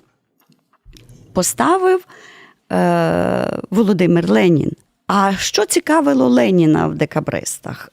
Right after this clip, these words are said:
Е, цікавила революційна програма Пестеля, а, яка містила ідеї революційної диктатури, правда, політичних свобод,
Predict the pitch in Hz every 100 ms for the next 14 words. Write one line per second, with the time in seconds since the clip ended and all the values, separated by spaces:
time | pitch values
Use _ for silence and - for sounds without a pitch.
0 | - - 190 - _ - 226 - 427 427
1 | 320 269 214 226 208 - 330 277 226 233
2 | 220 214 214 226 202 - 220 214 - 170
3 | 147 - _ _ - - - - - -
4 | - - - _ _ _ - - 85 87
5 | 180 180 175 - 240 - 208 190 - 294
6 | 240 190 - 202 170 208 220 196 190 -
7 | - _ 175 196 214 202 - 247 185 185
8 | 175 165 - - - 151 196 - 165 -
9 | 330 320 311 294 285 - - - _ 214
10 | - 440 254 - 240 214 - 320 - -
11 | 202 175 - 165 160 175 254 392